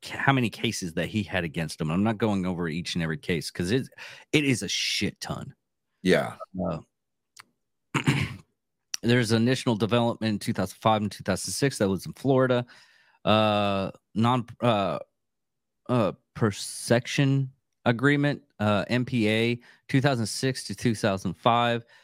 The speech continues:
Speaker 1: uh, Operation Leap Year, uh, as a result of, uh, a fifty-three page indictment, and basically in, uh, June, uh, two thousand seven, uh,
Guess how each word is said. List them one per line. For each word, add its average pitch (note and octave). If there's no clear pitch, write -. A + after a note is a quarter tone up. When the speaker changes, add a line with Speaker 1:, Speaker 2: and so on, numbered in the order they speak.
Speaker 1:
uh, G#2
Operation A2+
Leap C#3
Year, F#2+
uh, F#2
as F#2
a F2+
result F2
of, F#2
uh, E2
a G2
fifty-three A#2+
page A2
indictment, D#2+
and F#2+
basically G2+
in, F2
uh, G2
June, G2+
uh, G2+
two A2
thousand F2
seven, A2
uh, E2+